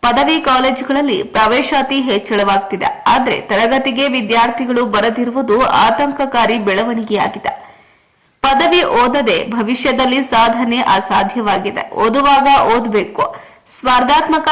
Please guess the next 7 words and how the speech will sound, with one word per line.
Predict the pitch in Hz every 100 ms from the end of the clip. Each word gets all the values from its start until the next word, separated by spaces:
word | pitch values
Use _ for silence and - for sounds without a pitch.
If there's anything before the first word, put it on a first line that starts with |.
| 302
ಪರೀಕ್ಷೆ | 277 254 254
ಎದುರಿಸಬೇಕಾದ್ರೆ | 262 240 220 240 262 - 233 220 220 220 180
ಪದವಿಯಲ್ಲಿ | - 196 226 247 262 240
ಚೆನ್ನಾಗಿ | 254 254 226 269 262 254
ಓದಿದ್ರೆ | - 226 247 240 240
ಮಾತ್ರ | 233 202 196 202 220
ಸಾಧ್ಯ. | - - -